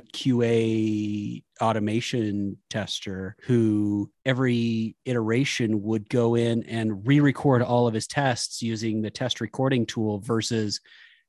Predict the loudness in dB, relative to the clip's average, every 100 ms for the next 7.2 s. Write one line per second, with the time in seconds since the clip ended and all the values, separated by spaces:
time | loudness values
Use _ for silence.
0 | _ -4 -2 -2 0 2 4 2 2 -2
1 | -4 -6 0 2 2 0 -2 -2 -2 _
2 | -6 -6 -6 _ -8 -4 -4 -2 -2 -2
3 | -4 -6 -4 -2 -2 -2 2 4 2 -2
4 | _ _ _ 0 2 4 2 4 6 8
5 | 8 6 2 2 2 0 -6 -8 -4 -2
6 | 2 2 0 0 2 4 4 4 0 -4
7 | -8 -10